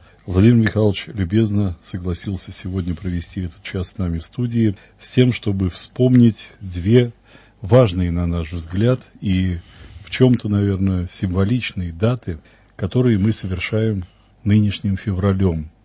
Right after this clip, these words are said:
Семнадцатого февраля в этом году исполняется сто двадцать лет со дня злодейского убиения великого князя Сергея Александровича Романова,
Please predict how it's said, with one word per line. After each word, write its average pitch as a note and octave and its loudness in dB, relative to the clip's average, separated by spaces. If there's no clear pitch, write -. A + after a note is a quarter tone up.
Семнадцатого G2+ 4
февраля F#2 2
в F#2+ -4
этом F2+ 0
году F2+ 0
исполняется G#2 -4
сто - -8
двадцать F#2 -4
лет A2 -2
со - -6
дня G2 -4
злодейского F#2+ 0
убиения G2+ -2
великого F2+ -4
князя E2+ -6
Сергея F2 -6
Александровича E2 -10
Романова, G#2+ -4